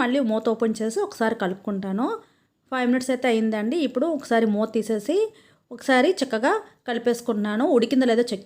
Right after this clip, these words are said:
చేసుకొని ఉడకకపోతే ఇంకొక ఫైవ్ మినిట్స్ పాటు మూత పెట్టుకుంటే సరిపోతుంది. నాకైతే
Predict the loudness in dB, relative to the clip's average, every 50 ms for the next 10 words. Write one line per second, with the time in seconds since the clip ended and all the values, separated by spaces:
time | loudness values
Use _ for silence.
0 | -2 -2 -2 -2 -2 -2 0 2 4 4 4 2 2 0 -2 -2 -2 -2 -2 0
1 | 0 0 0 0 0 -4 -4 -6 -10 -4 -2 -2 -2 -2 -4 -6 -6 -6 -4 -4
2 | -4 -2 -2 0 2 2 2 0 0 -4 -6 -6 -6 -10 -8 -8 -6 -6 -6 -6
3 | -6 -4 -6 -6 -6 -4 -4 -4 -2 0 0 0 0 -2 -4 -12 -10 -6 -6 -4
4 | -2 -2 -2 -2 -2